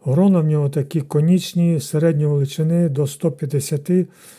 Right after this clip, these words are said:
ну, до двохсот грам максимум. Середньої щільності грона, темно-синього, аж, аж чорні ягоди такі, соковиті, високої цукристості до двадцяти процентів в мене, якщо повисить довше,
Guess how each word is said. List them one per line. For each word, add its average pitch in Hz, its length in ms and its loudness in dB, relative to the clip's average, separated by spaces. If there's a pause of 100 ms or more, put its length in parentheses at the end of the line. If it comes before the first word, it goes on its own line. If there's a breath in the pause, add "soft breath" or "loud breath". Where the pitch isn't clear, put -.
(340 loud breath)
ну, 170 160 -2
до 156 160 0
двохсот 151 440 0
грам 151 260 0
максимум. 123 680 -2
Середньої 147 520 0
щільності 180 760 0
грона, 165 480 0 (760 loud breath)
темно-синього, 160 960 2 (100)
аж, 143 140 0 (240)
аж 143 180 -12
чорні 143 500 2
ягоди 120 400 -2
такі, 120 380 -12 (320 loud breath)
соковиті, 147 840 0 (280 loud breath)
високої 190 540 2
цукристості 147 800 -2
до 143 140 0
двадцяти 147 420 -2
процентів 151 640 0
в 139 40 4
мене, 135 240 2
якщо 131 320 -2
повисить 143 560 0
довше, 156 440 0